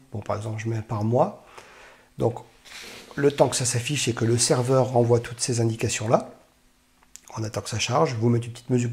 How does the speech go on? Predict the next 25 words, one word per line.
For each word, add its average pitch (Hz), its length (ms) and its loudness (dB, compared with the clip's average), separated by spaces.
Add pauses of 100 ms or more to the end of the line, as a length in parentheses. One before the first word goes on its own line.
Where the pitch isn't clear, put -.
(120)
une 139 120 -4
petite - 200 -10
musique 123 240 2
d'attente 143 340 2
peut-être, 151 260 0
non ? 151 160 -4 (360)
Non, 120 140 -4
c'est - 140 -6
bon. 104 120 -4 (760)
Donc 120 180 -2
là, 180 120 10
on 175 100 10
se - 80 -2
rend 147 140 4
compte 196 320 2
que, 170 500 6 (160)
euh, 120 320 4
au 156 100 4
mois 160 160 10
de 135 200 6
juillet 135 280 2
deux 135 80 4
mille 127 180 4
vingt-trois, 123 680 2
là, 123 420 0